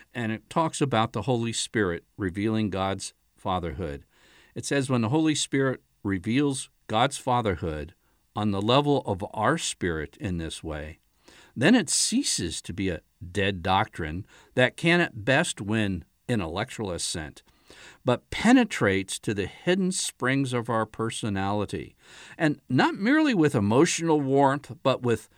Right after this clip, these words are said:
life-transforming vitality,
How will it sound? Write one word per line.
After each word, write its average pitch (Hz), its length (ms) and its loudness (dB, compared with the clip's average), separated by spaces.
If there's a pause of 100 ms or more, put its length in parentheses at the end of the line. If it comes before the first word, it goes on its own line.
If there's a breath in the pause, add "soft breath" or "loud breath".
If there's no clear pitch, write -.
(300)
life-transforming 120 2000 -2
vitality, 101 960 -2